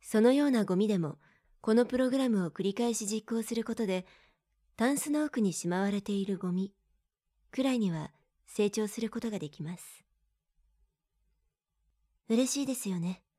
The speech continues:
ゴミの場合は捨てられてしまいますが、タンスの奥にしまわれているゴミは忘れ去られることはありますが、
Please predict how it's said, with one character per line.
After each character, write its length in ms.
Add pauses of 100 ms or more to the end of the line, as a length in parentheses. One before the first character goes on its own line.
(1120)
ゴ 120
ミ 100
の 140
場 200
合 100
は 100
捨 80
て 120
ら 100
れ 80
て 100
し 140
ま 100
い 60
ま 100
す 160
が、 200 (600)
タ 140
ン 60
ス 120
の 160
奥 160
に 100
し 160
ま 140
わ 100
れ 100
て 100
い 80
る 100
ゴ 100
ミ 160
は 220 (580)
忘 220
れ 80
去 140
ら 80
れ 100
る 120
こ 100
と 160
は 80
あ 60
り 100
ま 120
す 160
が、 160